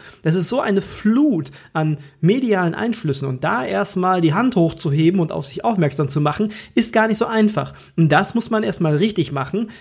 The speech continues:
damit erstmal die Grundlage geschaffen wird und hundert Kandidaten tatsächlich auf dich angesprochen werden.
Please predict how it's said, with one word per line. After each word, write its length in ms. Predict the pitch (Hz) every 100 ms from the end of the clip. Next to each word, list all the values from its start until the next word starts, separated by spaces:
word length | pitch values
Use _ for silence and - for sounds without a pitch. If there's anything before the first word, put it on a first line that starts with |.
| -
damit 600 | 143 147 185 214 294 - -
erstmal 320 | 175 175 185
die 80 | 156
Grundlage 480 | 156 233 214 175 165
geschaffen 640 | 156 170 170 - 170 170 - _
wird 560 | 156 135 156 226 269 - - - _ -
und 260 | 156 139 139
hundert 380 | 240 240 202
Kandidaten 540 | - 151 139 151 180 151
tatsächlich 680 | 143 139 233 226 208 208
auf 240 | 156 151 165
dich 220 | 254 262
angesprochen 580 | 202 147 - 135 139 131
werden. 300 | 135 139